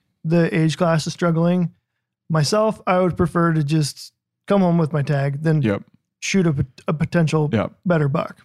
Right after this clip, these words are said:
Speaker 1: But
Speaker 2: Yeah, and we even talked about, you know, a lot of, this is going a little bit on a tangent, but a lot of guys get caught up on shooting the four point, you know, with, with pretty forks. And me and you just, we were some of the last tags left. We kinda held out.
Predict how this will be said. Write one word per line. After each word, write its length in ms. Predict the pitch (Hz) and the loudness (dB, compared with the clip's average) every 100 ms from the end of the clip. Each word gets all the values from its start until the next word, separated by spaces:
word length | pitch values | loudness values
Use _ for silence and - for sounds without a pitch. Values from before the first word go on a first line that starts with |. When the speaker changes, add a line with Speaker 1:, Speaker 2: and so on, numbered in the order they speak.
| _ | _
Speaker 1:
But 120 | 180 160 | -4 -2
Speaker 2:
Yeah, 140 | 170 | -2
and 140 | 143 127 | 0 2
we 120 | 180 | 4
even 240 | 214 143 | 2 2
talked 260 | 147 117 113 | 2 2 2
about, 100 | 117 | 0
you 120 | 117 | 2
know, 60 | 120 | 2
a 40 | |
lot 140 | 123 170 | 4 2
of, 160 | 131 - _ _ _ _ - | 0 -6 _ _ _ _ -4
this 100 | 135 | 0
is 60 | 123 | 2
going 160 | 120 117 | 2 2
a 40 | |
little 120 | 117 | 2
bit 100 | 110 | 2
on 120 | 107 | 0
a 40 | 104 | 0
tangent, 340 | 110 127 127 | 0 2 2
but 80 | 110 | 2
a 40 | |
lot 100 | 123 | 2
of 60 | 123 | 2
guys 200 | 117 110 | 2 2
get 160 | 113 - | -2 0
caught 160 | 113 | 0
up 140 | 110 107 | 0 0
on 140 | 107 | -2
shooting 220 | 110 95 | -2 -4
the 60 | 104 | -4
four 220 | - 113 | 0 0
point, 320 | 101 101 90 | 0 -4 -4
you 80 | 101 | -4
know, 120 | 101 | -2
with, 140 | 104 107 _ - | -2 -4 _ -4
with 240 | 117 - | -4 0
pretty 180 | - 127 | 2 2
forks. 480 | 107 117 104 92 - | 2 2 2 0 -2
And 220 | 107 101 - - - | -2 -4 -10 -20 -8
me 160 | 143 175 | 0 2
and 80 | 139 | 4
you 140 | 170 | 2
just, 240 | 156 123 - | 2 -2 -4
we 220 | 131 139 | 0 2
were 240 | 143 120 | 2 0
some 140 | 117 131 | 0 0
of 60 | |
the 60 | 113 | 2
last 280 | 113 117 - | 2 2 2
tags 340 | 120 120 113 | 2 2 0
left. 280 | 110 107 120 | 0 0 0
We 120 | 110 | -4
kinda 200 | 107 104 | -2 0
held 220 | 107 107 | 2 2
out. 340 | 104 107 117 | 2 2 0